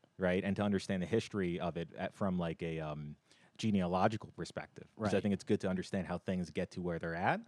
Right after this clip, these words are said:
Speaker 2: Of course, to
Speaker 1: But if
Speaker 2: understand where you're going.
Speaker 1: Yeah. But if
Speaker 2: Which,
Speaker 1: I'm
Speaker 2: where
Speaker 1: just
Speaker 2: are you going?
Speaker 1: Yeah,
Speaker 2: <laughs> Yeah.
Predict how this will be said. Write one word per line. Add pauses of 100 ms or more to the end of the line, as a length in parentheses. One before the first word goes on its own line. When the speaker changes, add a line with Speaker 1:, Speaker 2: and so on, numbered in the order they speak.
(180)
Speaker 2:
Of
course,
to
Speaker 1:
But
if
Speaker 2:
understand
where
you're
going.
Speaker 1:
Yeah. (160)
But
if
Speaker 2:
Which,
Speaker 1:
I'm
Speaker 2:
where
Speaker 1:
just
Speaker 2:
are
you
going?
Speaker 1:
Yeah,
Speaker 2:
<laughs>
Yeah.